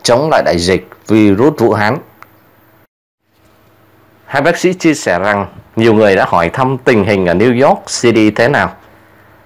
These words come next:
Và thật tình, bác sĩ nói là mình không biết chia sẻ như thế nào, bởi lẽ không thể nào giải thích hết hay là diễn tả hết bằng lời được những gì mà đang diễn ra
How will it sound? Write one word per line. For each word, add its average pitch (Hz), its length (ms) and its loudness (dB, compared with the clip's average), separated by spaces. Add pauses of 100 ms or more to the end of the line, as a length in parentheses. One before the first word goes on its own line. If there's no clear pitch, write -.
(160)
Và 120 180 0
thật 123 300 -4
tình, 117 380 0 (640)
bác 156 160 -2
sĩ 180 260 2
nói 165 340 2
là 143 140 0
mình 104 340 -2
không 165 280 -2
biết 214 240 0
chia 156 180 2
sẻ 90 300 0
như 110 140 0
thế 160 180 -2
nào, 98 320 -2 (380)
bởi 98 140 2
lẽ 107 240 0
không 190 280 0
thể 107 140 0
nào 208 280 0
giải 175 300 -2
thích 214 240 -4 (180)
hết 226 360 0
hay 143 140 -2
là 131 100 2
diễn 95 320 -2 (160)
tả 87 260 0
hết 233 200 0
bằng 104 200 -2
lời 92 180 2
được 90 300 -2 (640)
những 165 200 0
gì 113 280 2
mà 95 140 0
đang 123 220 0
diễn 123 320 0
ra 147 240 0